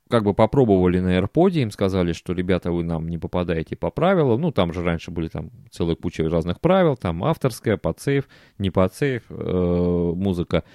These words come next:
Вот. И они ушли на сеть ВКонтакте. То есть они вот какое-то время чисто выпускались, э, в сети ВКонтакте. То есть такое есть тоже, в принципе, по большому счёту.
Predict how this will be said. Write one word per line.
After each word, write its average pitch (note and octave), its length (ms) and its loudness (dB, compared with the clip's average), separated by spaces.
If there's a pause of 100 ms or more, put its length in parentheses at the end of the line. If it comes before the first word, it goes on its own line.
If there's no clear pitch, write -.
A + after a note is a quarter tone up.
(300)
Вот. G2+ 380 2 (260)
И B2 560 4
они D#3 260 2
ушли F#3 460 -2
на D#3+ 500 -2 (140)
сеть - 260 0
ВКонтакте. - 640 -2
То - 100 -12
есть F#2 140 -6
они D3+ 240 2
вот A#2+ 260 0
какое-то A2+ 420 0
время C3 520 2
чисто - 300 -4
выпускались, B2 580 0
э, F#2+ 100 -4
в F2+ 300 -6
сети - 240 -12
ВКонтакте. - 420 -4
То - 80 -8
есть F#2+ 100 -6
такое G#3 340 2
есть A#2 340 0
тоже, - 340 2 (480)
в - 80 -20
принципе, - 480 2
по D2 100 -4
большому D#2+ 440 -4
счёту. - 320 -18